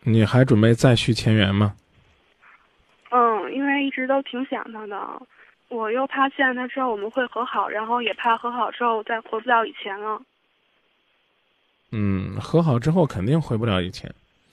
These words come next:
Speaker 1: 啊，
Speaker 2: 嗯。
Speaker 1: 这个感情，嗯，哪怕你俩的感情比过去还好，他也不可能回到以前，明白吧？
Speaker 2: 但是我不明-，明白，但是我不知道为什么，就是他要跟我说他现在，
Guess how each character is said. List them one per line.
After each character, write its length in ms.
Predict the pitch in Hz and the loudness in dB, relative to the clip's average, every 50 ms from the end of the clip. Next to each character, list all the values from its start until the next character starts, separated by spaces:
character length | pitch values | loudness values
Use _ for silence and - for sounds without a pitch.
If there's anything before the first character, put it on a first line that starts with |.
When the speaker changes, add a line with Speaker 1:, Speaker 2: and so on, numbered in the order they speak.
| _ _ _ _ _ _ _ _ _ _ _ _ _ _ _ | _ _ _ _ _ _ _ _ _ _ _ _ _ _ _
Speaker 1:
啊， 160 | - - - - - - - | -14 -14 -12 -12 -14 -14 -14
Speaker 2:
嗯。 400 | 233 233 233 226 - - 110 117 | -14 -14 -12 -12 -10 -10 -8 -4
Speaker 1:
这 240 | - 156 147 139 | -2 0 0 0
个 140 | 131 131 120 | 0 -2 -2
感 260 | 113 - 107 90 90 | -2 -2 -2 -2 -4
情， 460 | 95 - - 117 113 120 131 139 139 - _ _ _ _ _ _ _ _ _ _ _ _ _ _ _ _ _ - 240 - | -6 -8 -6 -4 -4 -2 -2 -2 -4 -8 _ _ _ _ _ _ _ _ _ _ _ _ _ _ _ _ _ -20 -20 -8
嗯， 580 | - 117 110 110 110 107 110 110 110 110 117 - 165 180 - _ _ _ _ _ _ _ _ _ - 139 - | -2 0 2 2 2 2 0 0 0 -2 -4 -6 -10 -16 -20 _ _ _ _ _ _ _ _ _ -20 -20 -12
哪 360 | - 160 143 139 139 127 123 | -4 0 4 6 6 6 6
怕 180 | 143 180 226 214 | 4 4 4 4
你 140 | 160 160 190 | 4 2 2
俩 140 | 180 147 123 | 2 2 0
的 80 | 131 | 0
感 200 | 147 151 110 95 98 | 0 -2 -2 -4 -4
情 340 | - 120 127 165 185 - - - - _ - 147 - | -4 -4 -4 -4 -6 -8 -12 -18 -20 _ -20 -12 -6
比 100 | - 123 | -4 -4
过 220 | 110 - - 294 240 | -2 2 2 2 2
去 140 | - - | 2 -2
还 180 | 156 - - 185 | -6 -4 -2 -2
好， 320 | 214 - - - - - - - - | -2 -4 -6 -12 -14 -18 -16 -12 -8
他 60 | - | -6
也 60 | 147 | -6
不 120 | 135 151 - | -6 -6 -8
可 120 | - 120 | -6 -6
能 120 | 98 104 | -6 -6
回 120 | 104 - 113 | -6 -6 -4
到 160 | 110 123 110 | -2 -2 -2
以 80 | 95 90 | -2 -4
前， 240 | - - - 95 82 113 _ _ _ _ _ _ _ - - _ _ _ _ - | -8 -10 -12 -12 -12 -14 _ _ _ _ _ _ _ -20 -20 _ _ _ _ -2
明 160 | 113 113 - | 0 2 2
白 80 | 110 | 4
吧？ 60 | 110 - | 2 0
Speaker 2:
但 80 | - - | 0 -2
是 80 | 311 | -4
我 100 | 262 247 | -6 -6
不 160 | 240 - - | -8 -8 -6
明-， 240 | 285 262 262 262 - - _ _ _ _ _ _ _ | -6 -6 -6 -8 -12 -14 _ _ _ _ _ _ _
明 180 | 240 240 233 233 240 | -14 -14 -12 -10 -8
白， 200 | 254 247 240 233 | -6 -6 -4 -4
但 180 | 254 302 330 330 | -2 -2 -2 -2
是 100 | 311 294 | -2 -4
我 140 | 254 233 214 | -6 -6 -8
不 160 | - - 285 | -10 -10 -6
知 80 | 285 294 | -2 0
道 160 | 285 277 277 | 2 2 2
为 160 | 294 285 285 | 0 -2 -4
什 60 | 269 | -6
么， 120 | 240 240 247 | -10 -10 -8
就 100 | 262 262 | -8 -8
是 60 | 254 254 | -8 -6
他 200 | 262 269 277 277 | -6 -4 -2 -2
要 140 | 269 240 | -2 -2
跟 180 | 233 - 277 269 | -4 -6 -10 -10
我 120 | 233 208 | -8 -8
说 160 | 233 - 254 262 | -8 -8 -8 -8
他 120 | 269 269 | -8 -8
现 140 | 262 - 277 269 | -10 -10 -12 -10
在， 320 | 262 247 233 220 214 202 | -8 -8 -8 -8 -10 -12